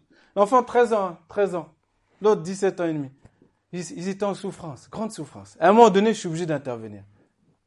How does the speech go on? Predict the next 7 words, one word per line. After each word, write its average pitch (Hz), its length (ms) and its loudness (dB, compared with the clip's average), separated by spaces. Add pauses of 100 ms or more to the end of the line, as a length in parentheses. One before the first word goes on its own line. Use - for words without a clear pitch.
(280)
Et - 60 -10
je - 60 -16
suis - 120 -10
intervenu. 101 520 -14 (720)
J'ai 95 80 -20
dit, « 120 280 -18 (120)
Excusez-moi. - 600 -20